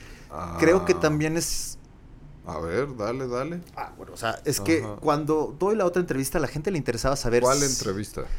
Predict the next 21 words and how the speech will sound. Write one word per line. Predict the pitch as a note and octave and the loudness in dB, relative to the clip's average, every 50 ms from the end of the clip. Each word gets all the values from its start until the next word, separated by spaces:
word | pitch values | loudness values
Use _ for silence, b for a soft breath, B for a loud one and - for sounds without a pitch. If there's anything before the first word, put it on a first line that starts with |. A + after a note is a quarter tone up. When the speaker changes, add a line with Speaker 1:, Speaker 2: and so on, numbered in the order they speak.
| B B B | B B B
Speaker 1:
Di | - G#3 A#3+ | -4 0 0
una | A#3+ A#3+ | 2 2
entrevista | A3+ - D3 C#3+ C#3+ C3+ - - D#3+ D#3 | 2 2 2 2 2 0 0 -2 -2 -2
con | - B2+ A#2+ B2 | -2 -4 -2 -2
un, | B2+ B2 B2 B2 A#2+ A#2+ A#2 A#2 - | -2 -2 -2 -2 -2 -2 -4 -6 -6
un, | C3 B2+ B2 A#2+ A#2+ A#2+ A#2 A#2 A2+ A2+ | -4 -2 0 0 2 0 0 0 0 0
un | A#2+ A#2 | 0 -2
influencer | A#2 A2+ - B2 A#2+ A#2 A2+ - - E3+ E3+ - | -2 -2 0 0 0 0 -2 -2 -4 -4 -4 -4
que | - G#2+ | -6 -6
se | - - G#2 | -4 -4 -4
llama | G#2 G#2 G#2 G#2+ G#2+ G#2+ G#2 G2+ G2 F2+ F2 F2+ | -4 -2 -2 -2 -2 -2 -2 -4 -6 -8 -8 -10
Oc-, | - - - - - | -12 -12 -14 -16 -12
Jorge | - B2 A2 - | -10 -8 -6 -6
Octavio | A2 - - A2 A2 A2+ A2+ | -6 -4 -2 -2 0 0 0
Arroyo. | - A2+ B2 B2 A#2 A2+ C3 - - - - - B B B B B B B B B B - | 0 2 2 2 2 0 -2 -6 -8 -16 -20 -20 B B B B B B B B B B -8
Y | - E3+ D#3+ D#3 D#3 D#3 D#3 D#3+ - - G#2 G2 | -6 -4 -4 -4 -6 -6 -8 -10 -12 -12 -10 -8
Speaker 2:
Mister | G2+ G#2 C#3 C#3+ D3 C#3+ | -4 -2 2 4 4 4
Speaker 1:
esta, | C3 - - C#3 D#3 D3 C#3+ C#3 | 4 4 6 6 8 8 10 10
Speaker 2:
Doctor. | C3+ B2+ B2 | 10 8 8
Speaker 1:
esta | - - - D#3 D3+ | 6 4 2 2 4
persona, | D#3 C#3 - - D3+ C#3+ C#3 C#3 C#3 D3 D3 - | 4 2 4 4 2 4 4 6 4 4 4 0